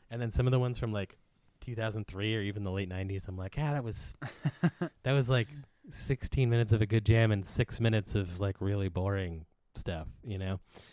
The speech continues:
Speaker 1: um, where you, you know, s-,
Speaker 2: Right.
Speaker 1: you, you kinda feel like you're a little let down. Yeah, I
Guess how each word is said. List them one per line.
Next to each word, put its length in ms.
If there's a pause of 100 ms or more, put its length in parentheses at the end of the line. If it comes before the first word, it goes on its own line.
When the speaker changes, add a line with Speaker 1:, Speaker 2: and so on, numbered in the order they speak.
(140)
Speaker 1:
um, 360
where 180
you, 240 (160)
you 120
know, 180
s-, 140
Speaker 2:
Right. 160 (380)
Speaker 1:
you, 160
you 160
kinda 280
feel 140
like 160
you're 120
a 40
little 200
let 140
down. 280 (400)
Yeah, 340
I 520